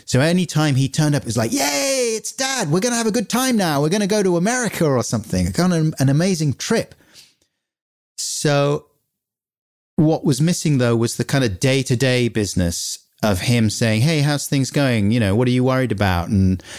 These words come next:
um, did you break up with that girl? And, uh, how are you feeling about it?" So he didn't know anything about that. He didn't know what was going on with me. And so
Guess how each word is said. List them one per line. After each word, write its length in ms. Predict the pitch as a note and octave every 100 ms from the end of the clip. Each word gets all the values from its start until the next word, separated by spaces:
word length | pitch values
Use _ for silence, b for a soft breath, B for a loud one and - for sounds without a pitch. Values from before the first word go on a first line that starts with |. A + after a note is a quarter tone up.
| B B
um, 640 | A#2 G2 F2+ F2+ F#2 F#2+ F#2+
did 180 | G2+
you 60 | G#2
break 280 | A#2+ A#2 -
up 140 | A2+
with 140 | G#2+ -
that 220 | G2+ -
girl? 440 | A#2+ A#2+ A#2 G#2
And, 340 | F#2+ F#2 F2+ G2
uh, 440 | F#2 F2 F2+ F2+ -
how 140 | G#2+
are 40 | A2+
you 100 | A#2
feeling 320 | - A#2+ A2+
about 300 | G2 E2+ E2+
it?" 160 | F2 -
So 380 | - A#2 A#2 - b b _
he 140 | E3+
didn't 220 | F3+ F3
know 200 | D#3 C#3 - _ _
anything 460 | A#3 A3+ G3 - G2
about 320 | F2 E2 -
that. 260 | F2+ D2 -
He 100 | C#3
didn't 180 | D3+ B2+
know 140 | A2+
what 440 | A2+ C3+ D#3 D#3 A#2
was 160 | G2
going 320 | A2+ G#2 F2+
on 160 | F#2 F2
with 160 | D#2+ -
me. 240 | D2+ F2 B B B B B
And 160 | A#2+ A2
so 380 | - B2+ A#2+